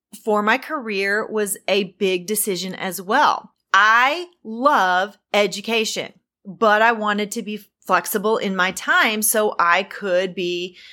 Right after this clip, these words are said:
flexible for my boyfriend because he doesn't work a typical job like I always have. And so that was another decision I had to make, a very big decision. And so when you make a big decision like that,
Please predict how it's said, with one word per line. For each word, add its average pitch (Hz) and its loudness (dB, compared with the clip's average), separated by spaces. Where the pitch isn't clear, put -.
flexible 202 0
for 190 -2
my 185 0
boyfriend 233 0
because 175 -2
he 185 -10
doesn't 190 0
work 294 2
a 339 -4
typical 208 -4
job 220 2
like 196 2
I 339 4
always 180 0
have. 156 -10
And 208 -4
so 196 0
that 185 4
was 220 0
another 208 0
decision 202 -2
I 220 0
had 175 -4
to 208 -8
make, 220 0
a 180 0
very 208 2
big 247 2
decision. 202 -4
And 190 -4
so 190 2
when 190 -4
you 202 -4
make 196 0
a 190 2
big 175 -2
decision 185 -4
like 180 -4
that, 285 2